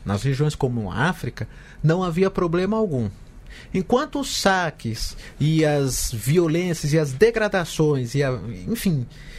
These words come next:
é, essa ofensiva do imperialismo se dava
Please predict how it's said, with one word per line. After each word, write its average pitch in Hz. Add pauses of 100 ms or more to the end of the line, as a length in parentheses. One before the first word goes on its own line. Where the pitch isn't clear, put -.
(120)
é, 123 (1080)
essa 156
ofensiva 196
do 127
imperialismo 151
se -
dava 143